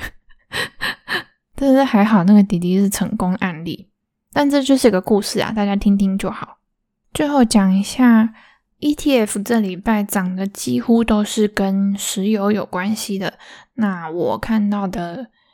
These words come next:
消息呢，是说大概就这几天，星期日、星期一、星期二会有一个叫做伊达的飓风袭击墨西哥湾。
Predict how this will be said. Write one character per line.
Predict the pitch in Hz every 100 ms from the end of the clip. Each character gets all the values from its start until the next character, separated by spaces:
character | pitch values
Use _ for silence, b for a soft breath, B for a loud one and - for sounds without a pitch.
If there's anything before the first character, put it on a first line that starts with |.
| _ _
消 | - 254
息 | 269 -
呢， | 185 180 190
是 | 220
说 | 214 214 202 214 _ _ _ _ _ -
大 | 233
概 | 226 202
就 | 202 202
这 | 220
几 | 202 190
天， | - 175 165 196 _
星 | _ - 202 202
期 | - 185 170 165 165 170
日、 | 208 202
星 | 196 208
期 | -
一、 | - 202
星 | 208 254
期 | - 226
二 | 254 220 -
会 | - 240
有 | 196 170
一 | 175
个 | 202 185
叫 | 214
做 | 208 208
伊 | 240 240
达 | 220 170
的 | - - - - _
飓 | - 240 202
风 | 202 196 208 B B -
袭 | - 214
击 | 247 220 214
墨 | 269 220
西 | - 214
哥 | 208
湾。 | 208 196